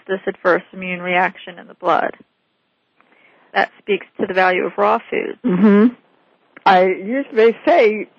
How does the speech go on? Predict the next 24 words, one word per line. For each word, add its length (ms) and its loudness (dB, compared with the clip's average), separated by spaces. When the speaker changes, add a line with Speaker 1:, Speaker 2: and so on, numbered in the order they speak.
Speaker 2:
try 180 4
to 60 -2
eat 260 -6
fifty 300 -2
percent 500 0
of 220 2
your 180 0
food 300 0
raw. 400 2
That's 180 0
a 80 -2
lot, 380 0
but, 260 2
uh, 400 2
it, 280 2
it 240 -2
is 240 4
a 120 0
good 260 0
thing 200 0
'cause 160 2
it, 180 -2
cooking 440 0
is 100 0